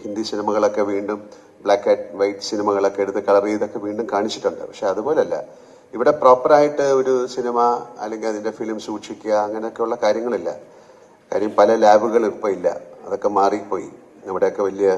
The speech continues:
കെട്ടിട സമുച്ചയങ്ങൾ വന്നു. അപ്പൊ അതിലെ ഒരുപാട് സിനിമകളുടെ പ്രിന്റൊക്കെ നഷ്ടപ്പെട്ടു പോയി, എത്രയോ സിനിമകളുടെ. പക്ഷെ ഇത് അവിടെ ഇരുന്നത് വീണ്ടും ഈ സിനിമ കേരളത്തിലെ പ്രേക്ഷകർ അല്ലെങ്കിൽ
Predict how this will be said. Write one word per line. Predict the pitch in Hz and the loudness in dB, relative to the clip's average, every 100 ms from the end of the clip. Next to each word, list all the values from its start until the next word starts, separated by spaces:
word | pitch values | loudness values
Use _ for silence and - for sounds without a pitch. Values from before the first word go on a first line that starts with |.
| - - - - | -2 -16 -20 -10
കെട്ടിട | 101 101 101 | -8 0 0
സമുച്ചയങ്ങൾ | 104 92 107 95 92 85 | 0 -4 0 0 0 -4
വന്നു. | 73 - - - _ - | -6 -10 -18 -20 _ -14
അപ്പൊ | - 98 | -4 -4
അതിലെ | 95 110 147 127 | -2 -4 -4 -4
ഒരുപാട് | 120 131 143 - | 0 0 0 -4
സിനിമകളുടെ | 131 127 127 123 120 | -4 -4 -4 -4 -4
പ്രിന്റൊക്കെ | 113 117 - | -6 -6 -6
നഷ്ടപ്പെട്ടു | 104 101 117 - - - | -4 -4 -4 -6 -8 -14
പോയി, | - - _ _ - | -18 -20 _ _ -16
എത്രയോ | - 95 143 | -8 -6 -6
സിനിമകളുടെ. | 98 85 76 - - - _ _ _ _ _ | -6 -8 -12 -14 -18 -20 _ _ _ _ _
പക്ഷെ | - - 98 | -14 -6 -2
ഇത് | 123 | 0
അവിടെ | 135 107 113 | 0 0 -4
ഇരുന്നത് | 98 123 107 85 - - - 92 | -2 0 0 0 -4 -16 -18 -10
വീണ്ടും | 92 98 107 - - - _ _ _ _ _ _ _ _ | -8 -6 -6 -6 -8 -20 _ _ _ _ _ _ _ _
ഈ | 92 90 | -16 -10
സിനിമ | - 87 85 85 - _ _ _ _ _ _ _ _ | -10 -8 -10 -12 -16 _ _ _ _ _ _ _ _
കേരളത്തിലെ | 92 82 82 80 85 85 | -8 -4 -6 -6 -8 -6
പ്രേക്ഷകർ | 85 - 95 92 | -8 -6 -2 -2
അല്ലെങ്കിൽ | 85 82 | -2 -8